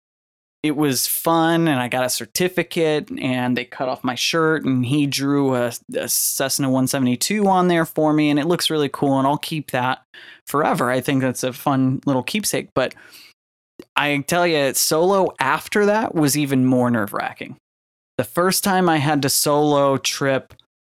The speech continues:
either in the pattern, I think the next time I did a solo was just to Plant City, which is an airport a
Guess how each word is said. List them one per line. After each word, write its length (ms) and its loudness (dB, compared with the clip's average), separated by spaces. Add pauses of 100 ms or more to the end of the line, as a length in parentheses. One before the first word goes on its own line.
(440)
either 300 2
in 80 4
the 60 2
pattern, 420 0
I 80 0
think 300 -2
the 120 2
next 280 0
time 200 0
I 140 0
did 220 0
a 40 0
solo 400 0
was 220 0
just 360 -4
to 100 -6
Plant 360 -4
City, 360 -2
which 200 0
is 180 -4
an 200 0
airport 540 -2
a 80 -6